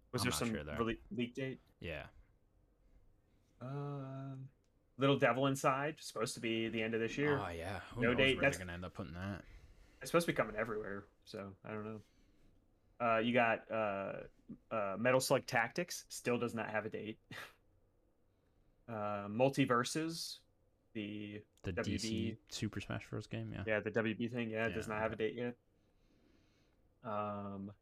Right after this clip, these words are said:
Speaker 1: that One Piece Odyssey game, that One Piece, like, turn-based game, does not have a date yet. Oh, here's a bunch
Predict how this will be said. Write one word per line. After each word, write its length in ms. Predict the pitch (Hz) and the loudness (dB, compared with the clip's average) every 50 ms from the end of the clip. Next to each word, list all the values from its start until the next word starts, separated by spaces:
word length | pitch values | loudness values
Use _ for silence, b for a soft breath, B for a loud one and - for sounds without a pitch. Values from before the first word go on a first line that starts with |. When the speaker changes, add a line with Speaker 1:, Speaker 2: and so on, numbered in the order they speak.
| _ _ _ _ _ _ | _ _ _ _ _ _
Speaker 1:
that 140 | - 117 113 | -2 2 4
One 160 | 123 131 135 | 4 4 4
Piece 220 | 139 139 135 - - | 4 2 2 4 4
Odyssey 360 | 113 117 120 123 120 - 147 | 6 6 4 4 2 0 -2
game, 320 | 135 143 143 156 170 160 131 | 0 0 0 -2 -2 -2 0
that 200 | 117 107 - 104 | 0 0 0 0
One 140 | 110 110 | 0 -2
Piece, 320 | 110 - 123 117 110 - - | -2 -2 -2 -2 -2 -2 -4
like, 260 | 98 101 101 - - _ _ - | -4 -4 -4 -6 -10 _ _ -6
turn-based 420 | - 123 117 107 123 127 135 - | -4 -4 -2 0 -2 -2 -2 -2
game, 240 | - 143 143 147 147 - _ _ _ | -2 0 0 0 -2 -6 _ _ _
does 120 | 113 110 | -8 -6
not 100 | 117 104 | -2 0
have 140 | 110 113 120 | 0 0 0
a 20 | |
date 180 | 113 113 104 - | 0 -2 -2 -2
yet. 200 | 104 113 127 - - _ _ _ _ _ _ _ _ _ _ _ _ - - _ _ _ _ _ _ _ _ - - | -4 -6 -6 -6 -10 _ _ _ _ _ _ _ _ _ _ _ _ -20 -20 _ _ _ _ _ _ _ _ -10 -8
Oh, 60 | - | -6
here's 160 | 104 120 113 | -4 -4 -4
a 40 | 101 | -4
bunch 360 | 82 107 107 107 - - - | -2 -2 -2 -2 -4 -6 -10